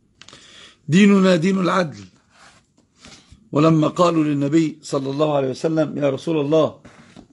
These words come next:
يعني، إنهم يهود، كيف نقبل أيمانهم؟"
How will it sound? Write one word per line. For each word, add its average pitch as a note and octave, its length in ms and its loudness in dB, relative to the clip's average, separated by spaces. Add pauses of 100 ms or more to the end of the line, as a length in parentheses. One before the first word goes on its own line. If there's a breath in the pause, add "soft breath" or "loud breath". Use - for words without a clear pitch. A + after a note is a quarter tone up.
(120)
يعني، C3 560 -2 (100)
إنهم D#3 380 2
يهود، D3 380 2 (240)
كيف C#3+ 260 -2
نقبل C3 420 -2
أيمانهم؟" A#2+ 520 -4